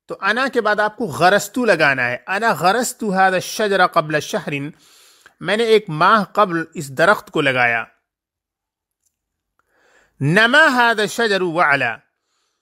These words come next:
ये दरख्त बढ़ा और ऊंचा हुआ, ये दरख्त बढ़ा और ऊंचा हुआ। नमा यन्मु के माने होते हैं बढ़ना और अला यालू के माने होते हैं ऊंचा होना।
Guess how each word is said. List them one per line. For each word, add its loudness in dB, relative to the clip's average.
ये 2
दरख्त 2
बढ़ा 2
और 0
ऊंचा -2
हुआ, -2
ये -4
दरख्त -2
बढ़ा 2
और 0
ऊंचा -4
हुआ। -6
नमा -2
यन्मु -6
के -10
माने -4
होते -6
हैं -6
बढ़ना -2
और -6
अला 0
यालू -2
के -6
माने -2
होते -2
हैं -2
ऊंचा 0
होना। 2